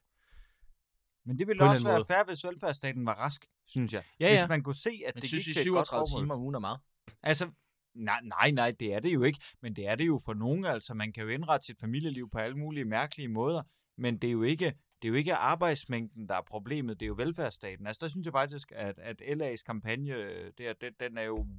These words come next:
Speaker 1: virkelig god. Hold kæft, de er gode for tiden. Der mangler ikke penge, der mangler fornuft. Altså, hvor er det dog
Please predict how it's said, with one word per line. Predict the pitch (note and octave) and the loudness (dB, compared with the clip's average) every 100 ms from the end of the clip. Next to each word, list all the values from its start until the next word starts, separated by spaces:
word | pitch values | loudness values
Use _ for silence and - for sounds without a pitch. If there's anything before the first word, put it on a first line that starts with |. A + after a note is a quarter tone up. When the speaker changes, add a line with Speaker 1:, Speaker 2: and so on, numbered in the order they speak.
| G2+ | -4
Speaker 1:
virkelig | C#3 C#3+ B2+ | -2 -2 -6
god. | C3 B2+ | -6 -6
Hold | A#2+ A#2+ | -6 -12
kæft, | - E3 E3 | -8 -8 -8
de | B2 | -10
er | G#2+ | -6
gode | A#2+ A#2 | -6 -6
for | |
tiden. | A#2 C#3 A#2 - _ _ | -6 -4 -4 -6 _ _
Der | A2 | -2
mangler | G#2+ A2+ C3 | 0 2 2
ikke | E3 - | 0 -2
penge, | D3 E3+ | 0 0
der | |
mangler | C#3+ A2 A2 | -2 -4 -6
fornuft. | - B2 C#3 - - _ _ - | -6 -4 -4 -6 -16 _ _ -8
Altså, | B2 C3 | -4 -4
hvor | A2+ B2+ - | -2 -4 0
er | C#3 D#3 - | 0 0 -4
det | C#3+ C#3 | -6 -2
dog | B2 G#2 | -4 -4